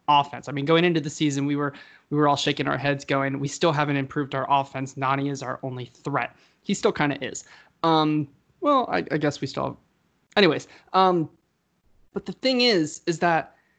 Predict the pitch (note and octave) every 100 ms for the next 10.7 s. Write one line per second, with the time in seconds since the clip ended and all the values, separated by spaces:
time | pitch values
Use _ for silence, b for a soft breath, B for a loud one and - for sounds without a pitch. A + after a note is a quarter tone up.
0 | _ - A#3 A3+ B3 - - F#3 F#3 G3+
1 | - D3+ C#3+ - G#3 G#3 - A#3 A3+ G#3+
2 | - - F3 D#3+ D#3 F#3 G3 E3+ C#3+ C#3
3 | C#3 D3 C3+ C#3+ - - _ _ _ _
4 | _ _ G3 G3+ A#3 C4 B3+ A#3 - A#3
5 | G3+ - - A3 - F#3 D#3 D3+ D3 D#3
6 | - D#3+ D3+ - b b b b _ -
7 | - F#3+ G#3 G3+ D#3 - G#3 G3+ - D#3+
8 | D3+ F#3 E3 C#3+ F3 E3 D3 E3 F3 D#3+
9 | D3+ - D#3 D3 - D3+ C#3+ - - D3+
10 | C#3+ C3+ C#3+ D3 - -